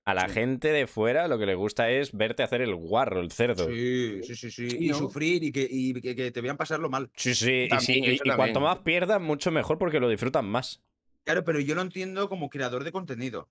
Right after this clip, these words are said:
Speaker 1: Claro,
Speaker 2: ¿vale?
Speaker 1: a nivel de
Speaker 2: Porque a
Speaker 1: espectáculo, sí.
Speaker 2: al final, dentro del propio juego somos cuatro gatos.
Speaker 1: Hmm.
Speaker 2: Pero que el, el treinta por ciento de los killers campen y tunelen, eso ya no es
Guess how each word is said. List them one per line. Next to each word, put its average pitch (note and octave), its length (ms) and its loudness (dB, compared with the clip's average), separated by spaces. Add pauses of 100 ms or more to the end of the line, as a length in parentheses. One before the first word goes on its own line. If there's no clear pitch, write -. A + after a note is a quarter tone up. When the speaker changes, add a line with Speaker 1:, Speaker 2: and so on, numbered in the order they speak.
Speaker 1:
Claro, E2+ 240 2
Speaker 2:
¿vale? F2+ 240 -2 (100)
Speaker 1:
a F#2+ 100 0
nivel F2+ 220 2
de F#2+ 60 4
Speaker 2:
Porque A2 160 2
a - 20 6
Speaker 1:
espectáculo, G#2+ 240 2
sí. E2+ 240 -6 (380)
Speaker 2:
al A#2+ 100 -4
final, B2+ 320 -4
dentro D3+ 220 -6
del D#3 100 -6
propio C#3+ 220 -4
juego C#3 180 -4
somos D3 220 -8
cuatro G#2+ 260 -6
gatos. - 380 -10 (360)
Speaker 1:
Hmm. F2+ 120 -8 (800)
Speaker 2:
Pero C3+ 760 0
que C3 360 0
el, B2 400 -6 (120)
el B2 120 -6
treinta E3 300 -4
por F3+ 120 -6
ciento F3+ 220 -8
de D#3+ 100 -4
los D#3 260 -2
killers C3+ 600 -6 (480)
campen C3+ 440 -2
y B2+ 80 -4
tunelen, C3+ 540 -4 (100)
eso C#3+ 220 -6
ya C3+ 220 -4
no G#2+ 280 -8
es G2+ 380 -10